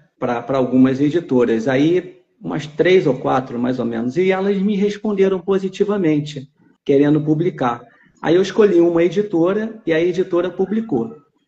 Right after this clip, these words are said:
Não foi independente, não. É publicado por uma editora. Aí vende no site da Amazon, vende em e-book,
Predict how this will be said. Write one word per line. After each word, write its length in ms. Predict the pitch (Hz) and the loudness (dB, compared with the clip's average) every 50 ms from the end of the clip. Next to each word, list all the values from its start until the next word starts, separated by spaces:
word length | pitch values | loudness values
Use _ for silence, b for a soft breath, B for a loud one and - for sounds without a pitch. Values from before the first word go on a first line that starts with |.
| _ - | _ -4
Não 180 | 120 123 135 | -4 -2 -2
foi 640 | 135 - - 131 135 147 151 151 151 147 143 139 143 143 | -4 -4 -2 0 0 2 2 2 2 0 0 -2 -2 -4
independente, 600 | 135 135 139 139 139 143 139 143 147 143 - 165 | -2 0 0 0 2 2 2 2 2 0 0 -2
não. 120 | 151 135 | -2 -2
É 40 | 123 | -2
publicado 560 | - 139 135 135 143 139 143 151 151 147 147 | -2 -2 0 0 0 0 0 -2 -2 -2 -2
por 140 | - - 151 147 | -4 -2 0 2
uma 140 | 151 156 | 2 2
editora. 480 | 156 156 - 185 185 - 147 139 131 127 | 2 0 -2 -4 -4 -2 0 0 2 2
Aí 80 | 123 113 | 0 2
vende 240 | 139 139 135 139 | 0 0 0 2
no 300 | 139 139 131 120 123 127 | 0 0 0 -2 -4 -6
site 320 | - - 135 131 131 131 - | -8 -6 -4 -4 -4 -6 -6
da 120 | 127 120 | -6 -4
Amazon, 500 | 117 113 120 131 139 143 139 131 123 110 | -2 -2 0 0 0 0 0 -2 -2 -4
vende 300 | 117 123 127 131 127 131 | 0 2 2 2 2 2
em 60 | 127 | 0
e-book, 720 | 123 110 - 120 127 135 139 143 135 139 - - 127 131 | 0 -2 -4 -2 0 2 2 2 0 -2 -4 -4 -4 -4